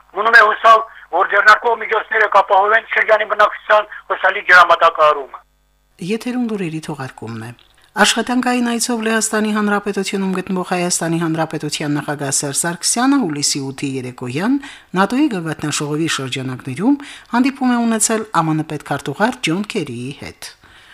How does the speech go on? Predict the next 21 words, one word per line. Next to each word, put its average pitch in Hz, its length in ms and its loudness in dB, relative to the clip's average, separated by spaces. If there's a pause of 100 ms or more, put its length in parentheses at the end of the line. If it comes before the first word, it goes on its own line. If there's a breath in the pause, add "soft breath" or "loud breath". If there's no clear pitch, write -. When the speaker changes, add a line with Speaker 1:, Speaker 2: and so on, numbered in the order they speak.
(120)
Speaker 2:
Հանդիպման 277 400 2
սկզբում 277 480 2
հանրապետության 185 720 -2
նախագահը 214 460 -2
ցավակցություն 226 640 -4
է - 20 2
հայտնել 165 380 0
պետքարտուղար 147 640 -6
Քերիին 147 540 -2 (420 loud breath)
Ա 190 80 4
Մ 202 140 2
Ն 294 80 6 (100)
Տեխաս 247 300 0 (100)
նահանգի 208 400 -2
Դալլաս 180 400 -2
քաղաքում 160 480 -6
տեղի 143 240 -6
ունեցած 139 600 -4 (360 loud breath)
ողբերգական 175 640 -4
դեպքի 139 320 -8
կապակցությամբ։ 98 800 -8